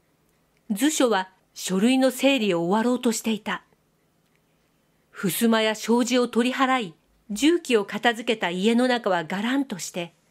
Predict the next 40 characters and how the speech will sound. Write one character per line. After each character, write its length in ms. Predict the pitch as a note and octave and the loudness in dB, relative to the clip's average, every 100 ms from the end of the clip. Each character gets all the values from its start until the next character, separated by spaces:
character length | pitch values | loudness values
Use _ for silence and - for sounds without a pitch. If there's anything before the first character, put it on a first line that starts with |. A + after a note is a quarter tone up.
| _ _ _ _ _ _ _ _ _ | _ _ _ _ _ _ _ _ _
庭 300 | A#3 C4 C#4+ | 2 4 2
の 140 | C#4+ C4+ | 2 2
若 280 | D4+ E4 | 2 0
葉 140 | D#4 C#4 | 0 0
の 100 | G#3+ | 0
光 400 | - - A3 A3 | -2 -2 -2 0
が 220 | F3+ F3 _ _ | 0 -2 _ _
青 320 | F3+ G#3+ C4 | 0 2 0
々 180 | A3+ F#3+ | 0 0
と 140 | F#3+ | -2
板 240 | F3 A3 G#3+ | -2 0 -2
敷 240 | A3 A#3 | 0 2
き 20 | |
に 120 | G#3+ | 2
映 240 | G3+ G3 A3+ | 2 0 -2
じ 120 | - | -2
て 120 | A#3 | -4
い 100 | G#3 | -4
る。 200 | G3 F#3+ _ _ _ _ _ _ _ _ _ _ _ _ _ _ _ _ | -6 -10 _ _ _ _ _ _ _ _ _ _ _ _ _ _ _ _
ま 160 | - A#3+ | -2 0
だ 160 | G#3+ F3 | 0 0
武 160 | G3+ | -2
家 140 | G#3+ D4 | 0 0
屋 140 | D4+ | 0
敷 220 | - A#3+ | -4 -2
で 160 | G#3 G3 | 0 0
は 200 | F3+ F3+ _ _ | 0 -4 _ _
畳 460 | G3+ G3 A#3 A3+ A3+ | -2 0 0 2 2
を 80 | |
用 140 | A3 A3 | 2 0
い 40 | A3 D4+ C#4+ | 2 0 2
て 140 | G3 | 0
い 60 | G3 | 2
な 160 | B3 | 0
か 100 | B3 | -2
っ 60 | A3+ | -4
た 160 | F3+ | -4
時 120 | E3 E3 | -4 -4
代 220 | F#3+ F#3 | -4 -2
で、 260 | F3 F3 | -2 -4